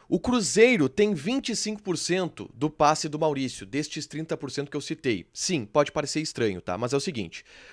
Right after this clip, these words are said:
o, a fatia do Maurício é dividida em cinquenta por cento pro Inter, vinte e cinco por cento para a equipe do Cruzeiro, vinte por cento pro Desportivo Brasil e aí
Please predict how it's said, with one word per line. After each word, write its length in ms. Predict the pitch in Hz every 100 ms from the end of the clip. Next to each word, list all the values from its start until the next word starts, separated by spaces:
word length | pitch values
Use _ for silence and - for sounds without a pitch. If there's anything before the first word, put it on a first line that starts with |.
| -
o, 420 | 156 190 175 165 -
a 100 | 165
fatia 320 | 175 - 269
do 80 | 226
Maurício 280 | 185 196
é 40 | 180
dividida 380 | 165 135 131 107
em 120 | 87
cinquenta 380 | - 131 175 196
por 100 | 180
cento 180 | 170
pro 160 | 160 127
Inter, 340 | 175 202 196 - - _
vinte 240 | 123 220 220
e 40 |
cinco 200 | 214 208
por 140 | 170
cento 340 | 151 160 156 139
para 400 | 147 143 127 101 - -
a 80 |
equipe 300 | 143 147 165
do 120 | 165 170
Cruzeiro, 640 | 170 127 131 160 190 208 - _
vinte 480 | 117 127 247 277 262
por 160 | 220 180
cento 440 | 165 165 156 143
pro 240 | 127 170
Desportivo 720 | 135 185 185 175 139 - 220 233
Brasil 500 | 240 170 170 220 208 _ -
e 100 | 220
aí 320 | 190 208